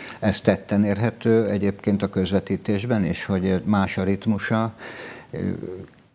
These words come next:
kellően játékos, viszont, ö, nagyon-nagyon komoly felkészülést igényel, hiszen azért ne feledjük, az a, a homok egy más terep.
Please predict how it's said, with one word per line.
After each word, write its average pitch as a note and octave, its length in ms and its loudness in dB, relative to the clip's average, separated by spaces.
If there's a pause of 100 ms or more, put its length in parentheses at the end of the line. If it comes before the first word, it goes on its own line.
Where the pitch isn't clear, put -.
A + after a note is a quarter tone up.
(120)
kellően F#2+ 420 4
játékos, G2 880 0 (520)
viszont, F#2+ 680 2
ö, F#2+ 240 6
nagyon-nagyon F2+ 560 4
komoly F2 260 2
felkészülést - 800 -2
igényel, E2+ 460 -2
hiszen F#2 360 2
azért G2+ 200 6
ne A#2 100 6
feledjük, F2 580 0
az F#2 160 2
a, F2 260 2
a F#2 120 2
homok F#2+ 500 2
egy F2 120 2
más E2+ 320 0
terep. E2 380 -2